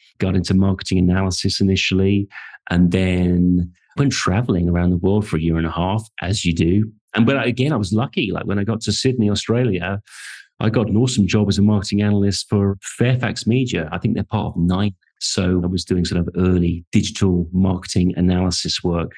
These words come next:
Back that was, like, two thousand. My good grief, getting old. And then when I returned to the U K, to London, I took a couple of contracting jobs. And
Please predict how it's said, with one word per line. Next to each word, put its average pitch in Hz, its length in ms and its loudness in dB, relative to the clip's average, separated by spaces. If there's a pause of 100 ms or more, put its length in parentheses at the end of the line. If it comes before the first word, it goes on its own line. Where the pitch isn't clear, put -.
(400)
Back - 140 -8
that 82 120 -4
was, - 140 -6
like, - 180 -8
two 80 200 -2
thousand. 78 680 -4 (100)
My 80 180 -2
good 92 140 0
grief, 82 500 -2
getting 90 280 -2
old. 82 200 -4 (560)
And 101 100 4
then 98 120 4
when 98 100 2
I 95 40 2
returned 107 340 0
to 113 60 -8
the 101 80 0
U 101 120 2
K, 104 240 0
to - 120 -2
London, 101 480 2
I 95 120 0
took - 200 -2
a 90 40 0
couple 92 360 -2
of 87 180 -4
contracting 95 640 -2
jobs. 95 420 -2
And 92 280 0